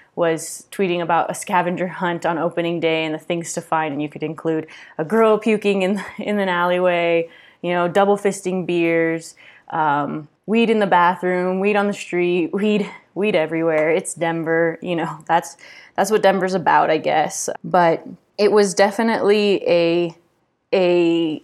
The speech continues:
interesting opening day aside from the baseball that you got to see. As far as baseball goes, it was pretty much what to expect,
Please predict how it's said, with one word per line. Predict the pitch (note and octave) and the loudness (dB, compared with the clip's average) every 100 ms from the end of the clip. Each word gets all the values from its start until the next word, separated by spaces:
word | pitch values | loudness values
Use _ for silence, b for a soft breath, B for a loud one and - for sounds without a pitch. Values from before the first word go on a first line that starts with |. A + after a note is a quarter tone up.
| _ | _
interesting | A3+ C4 C4 G#3 - E3 - | 2 2 2 -2 -4 -6 -2
opening | D#3+ D#3+ E3 E3+ | -4 -2 -4 -4
day | E3 D#3+ D3+ D#3 - | -2 0 0 -2 -6
aside | - D3+ - F#3 G#3 G3 | -10 -8 0 2 4 2
from | F#3 E3+ | 0 -2
the | |
baseball | F3 E3+ E3+ - | 0 -2 -2 -2
that | D#3 - | -2 -2
you | D#3+ | -4
got | D3 | -4
to | E3 | -6
see. | - D#3 C#3+ B B B | -8 -8 -8 B B B
As | - - | -6 0
far | F#3 G3+ | 4 4
as | G#3+ | 2
baseball | F#3 F#3+ G#3 - F3 | 2 0 0 0 0
goes, | F3 F3+ F3+ | 2 0 0
it | - D#3 | -2 2
was | F3+ F3+ - | 2 0 -4
pretty | - D4+ E4 | -2 2 4
much | D4+ D#4+ D#4+ | 4 2 0
what | A3 C4+ C4+ | 0 0 0
to | B3+ | -2
expect, | B3 - - - G#3 - - | -2 -4 -4 0 0 -2 -14